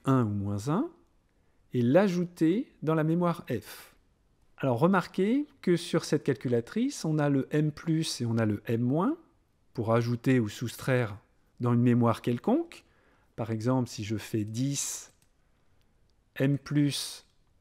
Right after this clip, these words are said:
zéro trois, dans la mémoire trois, j'ai maintenant cent neuf. Par contre, on n'a pas, contrairement à d'autres calculatrices, la multiplication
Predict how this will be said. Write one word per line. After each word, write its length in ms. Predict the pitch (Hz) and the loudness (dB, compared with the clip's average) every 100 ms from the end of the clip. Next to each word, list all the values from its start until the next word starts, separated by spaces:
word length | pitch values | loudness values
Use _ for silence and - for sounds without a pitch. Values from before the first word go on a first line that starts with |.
| _ | _
zéro 420 | 113 110 117 104 | -8 -2 0 -2
trois, 640 | 107 - 165 233 320 _ _ _ _ _ _ _ _ | -6 0 2 2 -2 _ _ _ _ _ _ _ _
dans 120 | 127 | 0
la 120 | 131 127 | 2 4
mémoire 720 | 127 123 120 120 113 95 85 _ | 4 2 2 2 0 -4 -12 _
trois, 640 | - - 156 185 285 - _ _ _ _ | -12 2 4 4 0 -8 _ _ _ _
j'ai 140 | - 107 | -6 -4
maintenant 360 | 92 - 220 | -4 -2 -2
cent 200 | - 226 | 0 0
neuf. 440 | 180 107 - - _ _ _ _ _ _ _ - | 2 0 -8 -20 _ _ _ _ _ _ _ -4
Par 160 | 123 | -4
contre, 460 | - 220 277 - - _ _ _ _ _ _ | 0 0 0 -6 -20 _ _ _ _ _ _
on 100 | 139 | 0
n'a 120 | 135 120 | 2 2
pas, 520 | - 175 233 269 - _ _ _ _ | 2 2 2 -4 -10 _ _ _ _
contrairement 840 | - 131 - 135 135 143 143 139 - _ _ - | -6 -4 -2 -2 0 0 0 -2 -8 _ _ -8
à 100 | 117 | -4
d'autres 280 | 127 143 | 0 0
calculatrices, 960 | - 113 135 101 - - 175 254 - - - _ _ | -2 -4 -2 -4 -4 -4 -2 -4 -6 -12 -20 _ _
la 140 | 135 123 | -4 0
multiplication 1300 | 139 180 175 170 - 147 - 139 - - 147 143 | 4 2 2 -6 -2 0 0 0 -4 -2 0 0